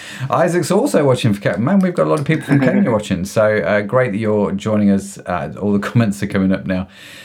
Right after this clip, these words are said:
Speaker 1: Uh, so that's it from myself. That's it from Dan. Like I say, any questions, head over to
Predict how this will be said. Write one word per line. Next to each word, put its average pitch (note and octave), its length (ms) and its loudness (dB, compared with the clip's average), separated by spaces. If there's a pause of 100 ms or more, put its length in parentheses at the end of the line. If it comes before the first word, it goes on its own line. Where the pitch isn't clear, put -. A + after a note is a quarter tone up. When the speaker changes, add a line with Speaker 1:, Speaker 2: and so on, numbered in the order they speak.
(180)
Speaker 1:
Uh, G2+ 560 4
so A#2+ 380 0
that's C3 420 0
it C#3+ 240 0
from B2+ 180 -2
myself. A#2 460 2
That's C#3+ 260 0
it B2 140 -2
from A2 220 -2
Dan. A#2 180 4
Like D3+ 220 2
I C#3 40 2
say, B2 220 0
any G#3+ 240 2
questions, G3 560 0
head D3+ 160 0
over C#3+ 120 2
to - 100 -2